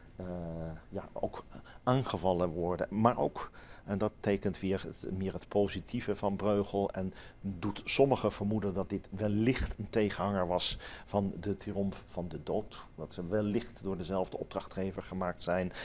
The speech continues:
en waarbij de triomf van de dood er geen enkele hoop leidt dat dit een, een werk is waar het blijkt dat er wel degelijk hoop is voor de mensen tegen, dat de, de,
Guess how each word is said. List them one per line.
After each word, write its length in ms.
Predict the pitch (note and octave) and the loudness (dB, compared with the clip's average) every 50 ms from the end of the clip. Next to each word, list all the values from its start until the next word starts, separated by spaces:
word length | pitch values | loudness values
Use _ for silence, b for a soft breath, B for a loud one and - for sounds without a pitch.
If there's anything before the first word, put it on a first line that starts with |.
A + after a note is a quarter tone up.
| B B B | B B B
en 120 | - F#2 F2+ | -4 0 2
waarbij 280 | F#2+ F#2 D#2+ F#2 F2+ | 2 2 4 2 0
de 140 | E2+ F#2 F2 | 0 -2 -6
triomf 360 | - - G2 G#2+ G#2 G#2 G2 | -4 0 2 2 4 2 2
van 120 | - F#2 F2+ | -2 -2 -2
de 100 | F2+ D#2 | -2 0
dood 260 | F#2 F2+ F2+ F2 - - | 2 2 2 2 2 0
er 320 | G#2 G2+ - - - - - | 0 0 0 -2 -12 -14 -12
geen 440 | - - - B2+ C3 D3 C#3 A#2 - - | -6 2 6 6 8 8 6 4 0 -2
enkele 320 | G2 G2 F#2+ - - F#2 | -4 -6 -4 -2 -2 0
hoop 260 | F2 F#2+ F#2 - - | 2 2 2 2 2
leidt 320 | F#2 F2+ F2+ F2 - - - | -4 -4 -2 -4 -4 -6 -8
dat 140 | - F2 - - | -6 -6 -6 -2
dit 260 | - G#2+ G#2+ - - B B B B B B B | -4 -4 -4 -4 -10 B B B B B B B
een, 220 | - G2+ F#2 F#2+ - | -6 -6 -4 -4 -6
een 120 | F#2+ G2+ | -6 -6
werk 280 | F#2 F#2+ F#2 F2+ F2+ - | -4 -4 -4 -6 -4 -4
is 120 | G2 E2 | -4 -4
waar 120 | - F2+ F2 | -2 -2 -2
het 100 | F2+ - | -2 0
blijkt 260 | - F#2 F#2 F#2 - | 0 2 2 2 0
dat 140 | F#2+ F2 - | -2 -6 -4
er 100 | F2+ F2 | -2 2
wel 200 | F#2 F#2+ F#2+ G2 | 2 4 4 6
degelijk 460 | A2 A#2+ C3 A#2 - G2 G2 F2 - B B B B | 8 8 8 6 6 4 2 2 2 B B B B
hoop 340 | B - G#2 G2+ - - - - | B 4 4 4 4 2 -6 -2
is 360 | - F2 F2 - - - - - - - - | 0 0 2 2 0 -2 -4 -8 -14 -18 -14
voor 240 | - - - G2 F#2+ | -10 -6 -2 -2 -2
de 100 | F2 E2 | 0 0
mensen 400 | E2+ F#2 F#2 F2+ - - - - | -2 0 -2 -2 -2 -2 -4 -4
tegen, 480 | - F2+ E2+ E2 E2+ - - E2+ F2 F2+ | 0 0 0 0 0 -2 -4 -6 -4 -4
dat 180 | F2+ F2 - | -6 -6 -6
de, 100 | - F2+ | -6 -4
de, 140 | D#2 G2 | -4 -4